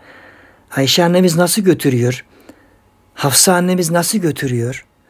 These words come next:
Sevde annemiz nasıl götürüyor, bunları da görüyor, gözlüyor, gözlemliyor. Çünkü Aleyhisselam her gün eğer Medine'de ise, bir problem yoksa, ikindi namazından sonra hanımlarla beraber bir arada olurdu, bir araya gelirlerdi.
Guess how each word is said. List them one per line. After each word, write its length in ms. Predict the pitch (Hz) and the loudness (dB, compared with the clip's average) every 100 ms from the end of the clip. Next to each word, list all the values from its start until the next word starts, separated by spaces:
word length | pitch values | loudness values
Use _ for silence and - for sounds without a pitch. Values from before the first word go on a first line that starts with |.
| _ - - | _ -20 -8
Sevde 440 | - 156 156 185 | 0 0 2 2
annemiz 380 | 185 185 190 175 | 2 2 0 0
nasıl 280 | 185 180 165 | -2 -2 -4
götürüyor, 560 | 135 - 120 117 220 220 | -6 -6 -8 -6 -6 -6
bunları 260 | 135 123 123 | -8 -6 -4
da 80 | 170 | -6
görüyor, 400 | 135 131 147 113 _ - | -4 -2 -2 -4 _ -6
gözlüyor, 520 | - 107 131 135 - - _ _ _ _ _ | -2 0 0 -2 -4 -8 _ _ _ _ _
gözlemliyor. 640 | - 135 120 139 143 160 131 - - - - | 0 2 4 4 4 4 2 -2 -20 -20 -4
Çünkü 240 | - 185 | 2 2
Aleyhisselam 720 | 147 127 123 117 - 123 202 214 - - - | 2 2 2 2 0 2 2 2 -4 -20 -6
her 160 | 180 190 | 2 2
gün 380 | 156 156 123 120 - | 2 2 2 0 0
eğer 300 | 143 143 127 | 2 4 2
Medine'de 500 | 135 135 151 151 147 | 2 2 2 4 4
ise, 360 | 135 - 202 | 2 2 2
bir 100 | 175 | 0
problem 420 | 151 151 131 131 | -2 -2 0 0
yoksa, 420 | 123 117 - 220 220 - - _ | 0 0 2 2 0 -10 -20 _
ikindi 420 | 175 170 175 147 135 | -2 0 2 2 4
namazından 500 | 139 135 123 131 120 | 4 2 2 0 -2
sonra 380 | - 131 202 196 - - - | -4 0 0 -2 -12 -20 -20
hanımlarla 880 | - - - 165 175 147 131 123 117 | -12 -8 -2 0 2 2 2 0 0
beraber 440 | 143 127 180 202 | 0 2 -2 -2
bir 140 | - 170 | 2 2
arada 200 | 156 175 | 2 2
olurdu, 360 | 151 131 120 | 2 0 -4
bir 100 | 135 | 0
araya 200 | 143 139 | 2 2
gelirlerdi. 580 | 131 135 127 117 113 107 | 0 0 -2 -4 -8 -10